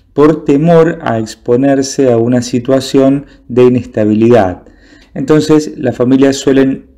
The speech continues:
estabilizarse, como se ha dicho en materiales anteriores, alrededor de un problema que, eh, señala a uno de los integrantes de la familia como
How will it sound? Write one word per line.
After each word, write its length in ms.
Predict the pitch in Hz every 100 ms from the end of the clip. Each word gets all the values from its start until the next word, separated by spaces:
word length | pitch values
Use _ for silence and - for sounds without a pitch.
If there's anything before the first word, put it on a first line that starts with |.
| -
estabilizarse, 1000 | 123 - 110 107 110 107 180 156 127 113
como 220 | 104 104
se 120 | -
ha 40 | 107
dicho 240 | 107 123
en 80 | 110
materiales 460 | 104 107 107 107
anteriores, 680 | 110 107 117 131 131 131 - -
alrededor 880 | 101 104 104 104 117 160 151 156 - - _ _
de 440 | 113 107 120 131 - - _ _ -
un 220 | 131 120
problema 880 | 123 123 127 156 165 143 147 151 -
que, 460 | - 127 135 - - _ -
eh, 360 | 113 104 101
señala 840 | 98 - 117 110 131 147 147 135 127
a 180 | - 113
uno 240 | 139 143
de 80 | 127
los 160 | 117
integrantes 520 | 113 107 113 131 123 113
de 80 |
la 100 | 110
familia 580 | 104 117 175 156 120 107
como 460 | 120 113 120 123